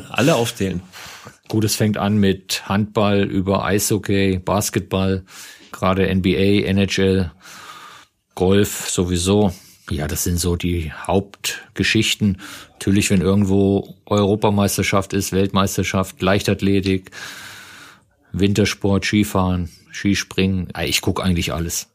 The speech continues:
Speaker 1: Du schaust alles. Bist du, du hast Handball gesagt, bist du auch zu Wallau Massenheim gegangen in den neunziger Jahren?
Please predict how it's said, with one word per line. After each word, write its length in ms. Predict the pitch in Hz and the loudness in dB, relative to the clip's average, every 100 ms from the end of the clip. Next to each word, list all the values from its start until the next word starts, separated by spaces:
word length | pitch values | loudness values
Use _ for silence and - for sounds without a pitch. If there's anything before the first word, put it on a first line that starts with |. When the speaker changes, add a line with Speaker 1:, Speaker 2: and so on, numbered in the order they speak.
| - | -8
Speaker 1:
Du 80 | 95 | 0
schaust 260 | 98 95 | 0 0
alles. 300 | - 92 90 - - - | -2 -4 -6 -12 -18 -4
Bist 200 | 131 - | -2 2
du, 180 | 156 110 | 2 4
du 100 | 113 | 2
hast 200 | 120 - | 0 -2
Handball 320 | 131 170 165 | -2 0 0
gesagt, 320 | 147 160 165 | 0 -2 -4
bist 240 | 135 - 135 | -6 -4 -2
du 100 | 92 | 0
auch 240 | 120 135 | 0 -2
zu 340 | - 135 120 | -2 0 2
Wallau 220 | 110 113 107 | 2 0 0
Massenheim 440 | 110 165 170 190 | -2 0 0 2
gegangen 260 | 180 180 170 | 2 2 2
in 80 | |
den 100 | 107 | 2
neunziger 320 | 117 135 185 170 | 0 -2 -2 -2
Jahren? 280 | 180 190 | -2 -4